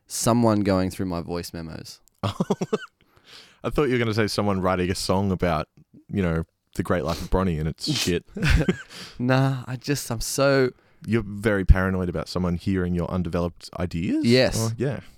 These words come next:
Speaker 1: And also the way that I introduce them a lot of the time, like,
Speaker 2: Yeah.
Speaker 1: "All right, this is a song, it's about this, I guess," and then
Speaker 2: Oh,
Speaker 1: I
Speaker 2: okay.
Speaker 1: play it as kinda crap.
Speaker 2: Yeah.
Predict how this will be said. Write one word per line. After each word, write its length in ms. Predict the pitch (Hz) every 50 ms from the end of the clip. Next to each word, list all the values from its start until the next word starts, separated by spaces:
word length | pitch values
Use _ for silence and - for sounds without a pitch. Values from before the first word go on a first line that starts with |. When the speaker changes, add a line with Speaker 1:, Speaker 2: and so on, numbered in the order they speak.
| - -
Speaker 1:
And 140 | 135 151
also 240 | 151 151 143 - 143
the 80 | 123 120
way 200 | 117 120 123 131
that 100 | 127 113
I 100 | 113 113
introduce 400 | 110 - - 101 104 120 127 -
them 100 | 110 101
a 40 | 95
lot 120 | 90 90 90
of 60 | 82
the 80 | 87 90
time, 280 | 101 92 80 78 80
like, 280 | 90 82 82 82 - - -
Speaker 2:
Yeah. 160 | 127 113 - - - - - - -
Speaker 1:
"All 80 | - 185
right, 340 | 180 165 160 156 156 156 156
this 100 | 156 131
is 80 | 127 131
a 60 | 135
song, 540 | - - 165 151 151 151 151 151 151 147 147
it's 120 | 135 -
about 380 | - - 151 151 147 143 139 -
this, 260 | 131 131 131 127 - 135
I 40 |
guess," 560 | 120 104 123 127 123 123 127 123 123 - - -
and 100 | 104 110
then 160 | 117 113 113
Speaker 2:
Oh, 40 | 110
Speaker 1:
I 120 | 107 107
Speaker 2:
okay. 80 | 110 -
Speaker 1:
play 300 | - 117 117 117 117 117
it 60 | 113
as 140 | 107 104 -
kinda 200 | - 113 104 90
crap. 480 | - - - 110 104 104 104 113 - -
Speaker 2:
Yeah. 240 | 101 101 90 82